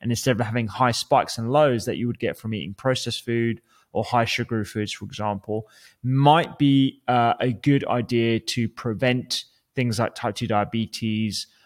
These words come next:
or excessive hunger pangs that can lead to overeating, for example, right? Freestyle Libre is, uh, one of the most popular ones. Dexcom, I think, is better. The reason why is because you can calibrate a Dexcom.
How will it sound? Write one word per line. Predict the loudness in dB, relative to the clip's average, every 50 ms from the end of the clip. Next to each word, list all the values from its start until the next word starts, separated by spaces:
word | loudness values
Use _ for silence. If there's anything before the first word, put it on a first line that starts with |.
| _ _ _
or | 2 4 6 6 6 6 6 4 0 -4
excessive | -6 -6 -2 0 0 0 0 0 -4 -4 -4
hunger | -4 -4 -2 0 0 0 0 -2
pangs | -4 -4 -4 -2 -2 0 -2 -2 -6 -6 -6
that | -6 -6 -4
can | -4 -4 -4
lead | -4 -4
to | -6 -6 -4
overeating, | -2 -2 -2 -2 -2 0 0 -2 -2 -6 -10 -10 -10 -12 -14
for | -10 -10 -10
example, | -10 -8 -8 -8 -8 -8 -10 -12 -8 -4
right? | -2 -2 -2 -2 -6 -12 -6
Freestyle | 2 2 4 4 6 6 6 6
Libre | 6 4 4 6 6 6 6
is, | 4 2 -2 -8 -12 -4 -2
uh, | 0 2 4
one | 4 4 4
of | 4
the | 4
most | 4 2 2 0
popular | -2 -4 -2 0 0 0
ones. | 0 0 -2 -4 -6 -2 _
Dexcom, | 2 2 2 0 -4 -4 0 0 2
I | 0
think, | 0 -2 -2 -2
is | -2 -4
better. | -2 _ -2 -2 -2 -2 0 2 2 2 2 0 -4 _ _ -20 _ _ _
The | 2 6
reason | 6 6 6 4 2 2
why | 4 2
is | 2 0
because | -2 -4 -4 -2 -2 0
you | -2 -2
can | -2 -6 -8 -8
calibrate | -8 -4 0 2 4 4 4 2 4 2 4 4 4 2 -2 -6 _ _ _ _ _ _
a | -6
Dexcom. | 0 2 0 0 2 -2 -6 -4 -2 -2 -2 -2 -4